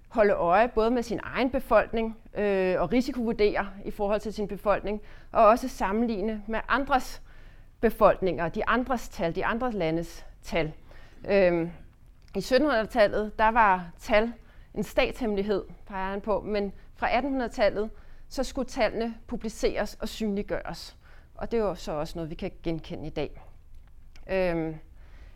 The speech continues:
ja. Han har den her, øh, særlige videnstype, numbers in general, og hvor at det er, at, øh, så den, øh, preussiske, øh, statistiske bureau omkring attenhundrede-tallet,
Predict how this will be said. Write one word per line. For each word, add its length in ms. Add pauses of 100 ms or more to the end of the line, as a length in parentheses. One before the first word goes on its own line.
(140)
ja. 160 (580)
Han 140
har 120
den 180
her, 200 (120)
øh, 420 (400)
særlige 540
videnstype, 760
numbers 400
in 100
general, 460 (440)
og 120
hvor 220
at 120
det 160
er, 220 (180)
at, 240
øh, 180
så 240
den, 260
øh, 220
preussiske, 600 (560)
øh, 200
statistiske 580
bureau 380
omkring 380
attenhundrede-tallet, 840